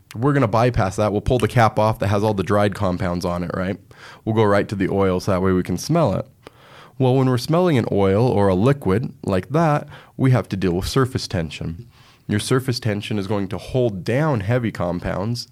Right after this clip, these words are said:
and the lighter compounds are gonna more readily evaporate out. And so when we're smelling off of the top of a liquid, the majority of what we're smelling are the light compounds. So we have the, the two different sides of it. And so that's why in the larger fragrance world, we use a scent stick.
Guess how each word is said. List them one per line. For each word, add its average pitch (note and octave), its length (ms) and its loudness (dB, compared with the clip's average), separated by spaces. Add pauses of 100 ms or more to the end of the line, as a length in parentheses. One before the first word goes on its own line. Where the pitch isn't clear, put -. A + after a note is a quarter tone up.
(120)
and A#2+ 100 2
the A2+ 60 0
lighter A#2+ 260 2
compounds G2+ 480 -2
are G#2+ 60 -2
gonna G#2+ 120 0
more G#2 220 0
readily G#2 600 0
evaporate F#2+ 680 -2
out. D#3+ 300 0 (540)
And A2+ 120 -2
so G#2+ 80 0
when G#2+ 140 2
we're G2+ 80 -2
smelling C3 400 2
off A#2 240 0
of A2+ 60 -6
the G#2+ 60 0
top G#2 240 -2
of F#2 80 -2
a F2+ 60 0
liquid, A#2 640 -2
the A2+ 60 0
majority A2+ 420 0
of G#2 60 -2
what G2+ 100 0
we're F2+ 80 -2
smelling G2+ 320 -2
are G2 60 0
the A#2+ 100 2
light F#3 220 0
compounds. E2+ 520 -4
So G2+ 120 -2
we G2+ 100 0
have G2+ 220 0 (640)
the, A2 140 2
the - 180 -4
two E3+ 240 2
different C#3 320 2
sides D#3 320 0
of - 120 -6
it. - 140 -6 (360)
And C3 120 0
so C#3+ 80 0
that's F3+ 220 0
why D3 180 4
in D3 80 4
the C3 80 4
larger A2 340 4
fragrance G#2 440 0
world, F2 240 -2
we G2 100 0
use F#2 160 2
a F#2 60 -2
scent - 320 -2
stick. - 340 -8